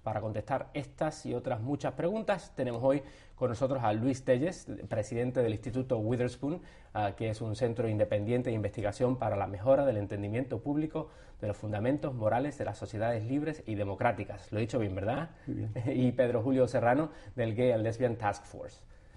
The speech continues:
Speaker 1: Muy bien, muchas gracias por, por estar con nosotros aquí en Pura Política Hoy. Señor Telles, empiezo con usted.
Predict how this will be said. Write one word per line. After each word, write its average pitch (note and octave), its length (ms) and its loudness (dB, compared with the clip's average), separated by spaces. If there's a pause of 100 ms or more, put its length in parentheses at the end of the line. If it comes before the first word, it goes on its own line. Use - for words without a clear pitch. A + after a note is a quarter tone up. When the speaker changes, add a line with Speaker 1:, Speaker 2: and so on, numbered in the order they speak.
(320)
Speaker 1:
Muy G#2 140 0
bien, B2 120 0
muchas C#3+ 200 -2
gracias A2+ 180 -2
por, G2+ 300 2
por B2+ 140 4
estar F3 220 8
con D#3+ 100 8
nosotros E3 520 2
aquí A2+ 180 0
en C3 100 2
Pura B2 140 2
Política A2+ 380 2
Hoy. E3+ 240 6
Señor A#2+ 240 -2
Telles, C#3 200 2
empiezo A#2 300 -2
con G#2+ 80 -2
usted. - 280 -6